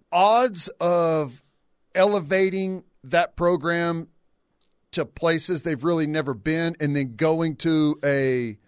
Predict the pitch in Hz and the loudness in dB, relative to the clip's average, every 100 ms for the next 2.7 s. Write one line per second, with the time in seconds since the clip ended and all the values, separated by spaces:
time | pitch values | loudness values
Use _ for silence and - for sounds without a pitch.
0 | _ _ _ _ - 151 135 160 175 180 | _ _ _ _ -6 -4 0 0 0 -2
1 | _ - - - 165 170 180 185 _ _ | _ -12 -8 0 2 4 2 0 _ _
2 | _ _ - 147 143 135 123 | _ _ -2 2 4 2 0